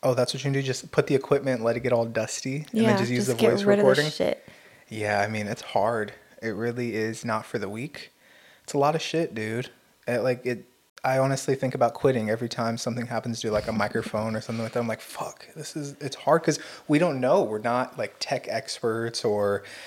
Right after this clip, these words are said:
Speaker 1: we just basically know what works for us. And when
Speaker 2: Yeah.
Speaker 1: shit doesn't work for us, we're kinda like, and then you go on the internet, your eyebrow is so high right now, you look like The Rock.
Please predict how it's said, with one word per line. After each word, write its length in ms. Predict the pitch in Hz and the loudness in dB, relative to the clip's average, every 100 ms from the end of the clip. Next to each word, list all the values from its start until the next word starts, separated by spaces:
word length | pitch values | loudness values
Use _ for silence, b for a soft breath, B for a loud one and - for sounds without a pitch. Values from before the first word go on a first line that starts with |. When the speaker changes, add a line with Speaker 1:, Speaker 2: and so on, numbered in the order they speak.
| B B | B B
Speaker 1:
we 100 | 123 | 0
just 240 | 135 135 | 0 0
basically 440 | 123 120 - - 127 | 0 -2 -2 0 2
know 140 | 117 | 4
what 120 | 113 | 4
works 240 | 107 113 - | 4 0 -2
for 180 | 113 110 | 0 2
us. 320 | 131 117 - | 2 -2 -8
And 280 | 104 104 - - | -10 -10 -14 -2
when 100 | 117 | 2
Speaker 2:
Yeah. 120 | 113 | 4
Speaker 1:
shit 100 | 143 | 6
doesn't 220 | 135 127 117 | 6 4 4
work 180 | 143 | 2
for 160 | - 110 | 4 2
us, 120 | 107 | 2
we're 60 | 123 | 0
kinda 220 | 113 117 | -2 2
like, 220 | 113 107 | 2 2
and 100 | 139 | 2
then 100 | 147 | 2
you 100 | 156 | 2
go 100 | 147 | 2
on 100 | 160 | 2
the 140 | 143 127 | 0 0
internet, 460 | 107 123 143 165 196 B | 0 0 0 0 -2 B
your 160 | 123 - | -2 2
eyebrow 320 | 110 120 117 | 2 0 -2
is 100 | 107 | -2
so 200 | - 110 | -4 -6
high 300 | 98 - 101 | -4 -4 -2
right 180 | 107 113 | -2 -2
now, 80 | 123 | -2
you 100 | 113 | -2
look 80 | 113 | -2
like 160 | 113 - | -4 -2
The 80 | 104 | -4
Rock. 400 | 104 - - | -4 -6 -10